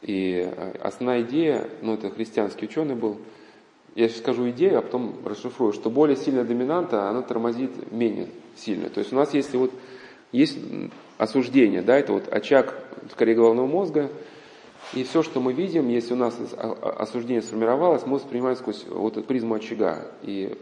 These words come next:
всё у нас не то, всё там плохо кругом, батюшки такие сякие, в общем, всё не так, как было до революции, ну и, ну и прочее, и прочее, да.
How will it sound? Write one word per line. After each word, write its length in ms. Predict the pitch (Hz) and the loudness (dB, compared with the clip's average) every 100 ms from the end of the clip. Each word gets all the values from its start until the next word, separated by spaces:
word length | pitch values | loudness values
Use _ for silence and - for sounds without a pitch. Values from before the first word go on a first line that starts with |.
| - - - | -14 -20 -8
всё 220 | - 165 | 2 2
у 60 | |
нас 240 | 143 113 - | 4 2 0
не 80 | 113 | -4
то, 300 | - 170 160 | 2 2 2
всё 220 | - 104 | 0 -4
там 160 | 101 95 | -4 -6
плохо 360 | 131 165 147 | 0 0 0
кругом, 540 | 117 107 104 113 110 - - - - - - - - - | -2 0 4 4 2 -8 -8 -4 -4 -4 -6 -6 -8 2
батюшки 320 | 120 120 - - | 4 4 2 -2
такие 280 | 117 123 113 | -2 -2 -6
сякие, 500 | 117 113 180 175 143 | -8 -8 -4 0 2
в 60 | |
общем, 500 | 110 - 101 98 - - - - _ | 0 -4 -8 -8 -10 -14 -20 -20 _
всё 160 | - 131 | -4 -2
не 120 | 120 | 0
так, 200 | 117 104 | 0 0
как 140 | 98 | 0
было 200 | 104 104 | 0 0
до 80 | 101 | 0
революции, 520 | 104 110 143 190 - | 2 2 2 0 -2
ну 140 | 127 165 | -2 0
и, 80 | 107 | 0
ну 200 | 143 147 | -2 -2
и 40 | |
прочее, 320 | 135 143 - | 0 0 0
и 20 | |
прочее, 380 | 110 104 - - | -4 -2 -4 -6
да. 200 | 104 135 | -4 -4